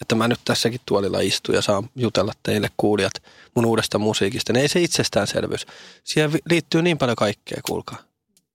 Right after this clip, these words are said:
Vaikka ne laulut tulee usein helpolla ja se idea, niin se, että se jalostuu tähän muotoon, mistä te kuulette kohta uuden biisin, niin siihen, siihen, kuulkaa, tehdään paljon töitä ja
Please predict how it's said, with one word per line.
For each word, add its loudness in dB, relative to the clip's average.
Vaikka 0
ne 2
laulut 0
tulee 2
usein 0
helpolla 0
ja -2
se -6
idea, 0
niin 0
se, 2
että -2
se 0
jalostuu 0
tähän 0
muotoon, 0
mistä -6
te -2
kuulette -2
kohta 0
uuden 0
biisin, -2
niin -10
siihen, -2
siihen, -2
kuulkaa, -2
tehdään 0
paljon 0
töitä -2
ja 0